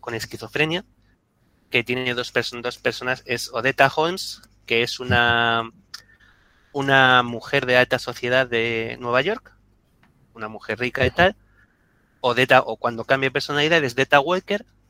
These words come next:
que es una defensora a ultranza, violenta, de los derechos civiles de los negros, ¿vale? Eh, bueno, es,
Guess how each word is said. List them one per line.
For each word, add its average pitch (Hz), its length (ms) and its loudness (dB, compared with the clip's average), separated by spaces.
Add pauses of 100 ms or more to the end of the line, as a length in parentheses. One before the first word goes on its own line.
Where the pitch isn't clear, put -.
(100)
que 120 360 0
es - 160 -8
una 123 840 2
defensora 123 600 -2
a 120 40 2
ultranza, 160 760 0 (140)
violenta, 131 580 -2
de 123 120 -4
los 110 120 -8
derechos 113 380 -8
civiles 117 360 -6
de 113 80 -6
los 113 160 -8
negros, 160 380 -4 (640)
¿vale? 127 380 4
Eh, 107 960 -4
bueno, 110 200 -14 (400)
es, 123 400 -4